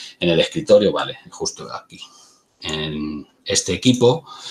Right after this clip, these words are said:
¿vale? Y aquí abro el disco C, vemos que nos sale en carpetas, aquí está la carpeta users, que sería esta, que aquí me la ha traducido al castellano, y dentro de users está mon, ¿vale? Entonces, así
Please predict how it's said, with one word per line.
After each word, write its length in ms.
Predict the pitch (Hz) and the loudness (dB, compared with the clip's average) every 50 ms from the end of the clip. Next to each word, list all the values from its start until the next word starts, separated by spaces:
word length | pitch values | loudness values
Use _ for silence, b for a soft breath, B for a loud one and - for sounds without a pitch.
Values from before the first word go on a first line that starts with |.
| B B B B - | B B B B 0
¿vale? 420 | 85 85 98 98 113 123 127 - - | 2 4 4 6 4 2 0 -2 -4
Y 360 | - - 85 78 76 73 73 | -4 0 2 2 4 4 2
aquí 300 | 73 73 - - 98 95 | 2 0 0 2 4 4
abro 240 | 92 92 90 87 80 | 4 4 4 2 2
el 100 | 76 71 | 0 0
disco 280 | 73 80 - - - 92 | -2 -2 -2 0 0 2
C, 380 | - - 123 123 127 131 131 - _ _ _ _ - - - b b b b b b b b b b b b b _ | 4 6 6 6 6 4 0 -4 _ _ _ _ -20 -18 -18 b b b b b b b b b b b b b _
vemos 300 | 90 95 95 95 101 - | 4 6 6 6 4 4
que 100 | - 87 | 2 2
nos 180 | 78 - - - | 2 2 2 4
sale 240 | 98 92 90 92 | 4 4 4 4
en 100 | 92 92 | 4 4
carpetas, 520 | 92 - 95 - - 123 120 - - - - | 2 0 -2 2 2 2 2 2 0 0 0
aquí 180 | 90 82 - | 0 0 0
está 240 | 82 - - - 95 | 0 0 0 0 -2
la 140 | 85 80 - | -2 -2 -2
carpeta 340 | - 85 - - 85 - 87 92 | -4 -4 -4 -4 -2 0 2 4
users, 580 | 104 127 143 131 - 147 147 156 160 156 - | 4 4 4 4 2 2 2 0 -2 -4 -6
que 160 | - - - | -8 -8 -6
sería 360 | - - 92 151 156 165 190 - | -4 -4 -2 0 2 4 4 4
esta, 300 | - - - - 143 131 | 2 0 -2 -4 -6 -4
que 80 | 87 | -6
aquí 160 | 78 - - | -6 -4 -4
me 120 | 76 76 78 | -4 -2 -2
la 100 | 78 76 | -2 -4
ha 80 | 76 | -4
traducido 460 | - 80 80 80 80 - 104 101 95 82 | -2 -2 -2 -2 -2 -4 -4 -4 -4 -4
al 60 | 80 | -4
castellano, 680 | - 80 - - 92 101 120 135 131 135 151 170 B B B B B B B | -6 -6 -8 -6 -2 2 2 4 4 4 2 0 B B B B B B B
y 100 | - 90 | 2 4
dentro 280 | 87 92 90 90 101 101 | 4 4 4 4 6 6
de 220 | 101 104 113 131 | 6 6 6 6
users 480 | 139 127 - 156 156 170 175 - - - | 6 4 4 4 4 4 2 0 -2 -4
está 240 | - - - - - | -6 -4 -2 -2 -2
mon, 340 | 69 69 69 - - 110 - - - - | -2 -4 -6 -6 -8 -10 -12 -16 -20 -8
¿vale? 360 | - - 98 123 170 196 - B B B B B B B - | -4 0 2 2 2 2 -2 B B B B B B B -6
Entonces, 440 | 101 95 117 117 117 131 135 131 B B B B | -2 0 2 2 2 0 -2 -6 B B B B
así 440 | - 110 - - - 143 147 151 | -2 0 2 2 4 4 2 2